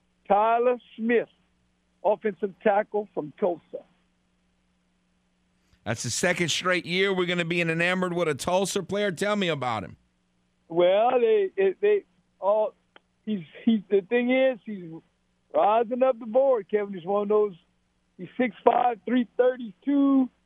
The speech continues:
Speaker 1: He's got a mean streak. One of the scouts says he's the second mo-, best tackle in the draft, you know, although he's rated about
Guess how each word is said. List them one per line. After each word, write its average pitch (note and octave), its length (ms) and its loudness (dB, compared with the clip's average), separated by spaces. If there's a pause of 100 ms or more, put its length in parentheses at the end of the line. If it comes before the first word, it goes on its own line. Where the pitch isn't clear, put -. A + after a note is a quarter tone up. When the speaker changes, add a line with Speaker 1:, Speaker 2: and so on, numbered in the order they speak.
(300)
Speaker 1:
He's F#3+ 240 -10
got G3+ 260 4
a E3+ 60 -4
mean C4 500 2 (100)
streak. C4 320 0 (680)
One A3+ 260 0
of A#3+ 80 -2
the G3+ 80 -8 (100)
scouts A3+ 300 2 (100)
says A#3 320 2
he's A3+ 220 -2 (140)
the F#3+ 120 2 (220)
second A#3+ 460 0
mo-, A3 360 0
best A3 300 -2 (140)
tackle G#3 400 -2
in G3+ 160 -4
the F#3 80 -4
draft, D#3+ 500 0 (100)
you E3 120 -8
know, E3 100 0
although E3+ 480 0
he's F3 280 -8 (460)
rated F3+ 300 0
about F3 320 0